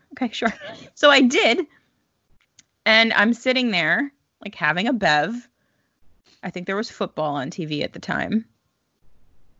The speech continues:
And, like, nothing happened. Like, the, it's either, so, like, I, I generally like to shit on myself, but I don't think I'm, like, hideously ugly.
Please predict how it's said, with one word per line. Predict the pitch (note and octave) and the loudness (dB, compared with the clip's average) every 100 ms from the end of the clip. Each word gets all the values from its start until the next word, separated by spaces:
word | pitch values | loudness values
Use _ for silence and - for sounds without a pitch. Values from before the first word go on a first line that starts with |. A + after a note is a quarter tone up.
| - | 2
And, | B3+ | 4
like, | B3+ B3 - - _ _ _ | 6 2 -2 -20 _ _ _
nothing | A3 A3 B3 - F4+ | 0 4 4 2 -2
happened. | C#4 B3+ - - - - _ _ _ _ _ - | 0 -2 -4 -10 -12 -16 _ _ _ _ _ -2
Like, | C4+ C4+ | -2 -2
the, | C#4 - | -4 -4
it's | D4 | -2
either, | - E4 E4 C#4 | 4 6 6 2
so, | F4 | 0
like, | D#4+ D4+ - | -2 0 2
I, | D#4 D#4 _ _ _ | 0 -2 _ _ _
I | C4 B3 | -4 -2
generally | B3+ C#4 C#4 B3+ A3+ | -2 0 0 0 0
like | F#3 F3+ | -2 -4
to | E3+ | -6
shit | E3+ | -2
on | D#3+ D#3 | -2 -2
myself, | D3+ E3 D#3+ | -2 -2 0
but | G3+ | 2
I | G#3+ | 2
don't | B3+ D#4 | 4 0
think | D4 G#3+ | 0 -2
I'm, | F#3 | 0
like, | E3 D#3 - _ _ _ _ _ _ _ - - | -2 -4 -6 _ _ _ _ _ _ _ -20 -20
hideously | - C4 A#3 C#3 - - C#3 F2 | -2 2 4 2 -4 -12 -10 -6
ugly. | - - - - | -8 -8 -16 -18